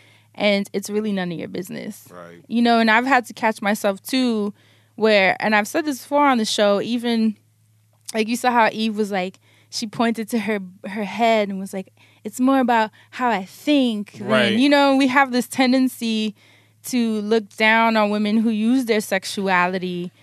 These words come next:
Speaker 1: and who maybe might be a little more naked than other women <laughs> on Instagram and have more followers. And it's like, I had to catch myself too so many times where people have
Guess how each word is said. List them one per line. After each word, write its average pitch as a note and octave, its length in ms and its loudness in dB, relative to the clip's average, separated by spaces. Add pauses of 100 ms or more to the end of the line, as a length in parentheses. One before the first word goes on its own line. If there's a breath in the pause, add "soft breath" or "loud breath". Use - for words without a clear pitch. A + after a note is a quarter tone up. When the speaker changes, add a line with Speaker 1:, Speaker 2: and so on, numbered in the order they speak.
(240 soft breath)
Speaker 1:
and F#3 380 -2
who G#3 320 -6
maybe G3 380 -2
might G3+ 240 0
be A3+ 80 -2
a A3+ 60 2
little B3 180 2
more C4+ 180 2
naked C4+ 440 -2
than G#3+ 140 -2
other G3+ 280 0
women G#3 380 4
<laughs> A3 60 4
on G3 340 0
Instagram F#3 800 -4
and F3+ 120 -2
have F#3 200 2
more G3 180 -2
followers. G3+ 760 2 (120)
And G#3 200 -2
it's A#3 180 -6
like, A#3 260 2 (760 soft breath)
I C4+ 160 4
had D4 220 2
to A#3 100 -10
catch G#3+ 260 0
myself G3 500 -2
too C4+ 460 -2 (400 soft breath)
so A#3 260 0
many A3+ 220 -2
times G#3+ 340 0
where G#3 100 -6
people B3 260 -4
have A#3 100 -4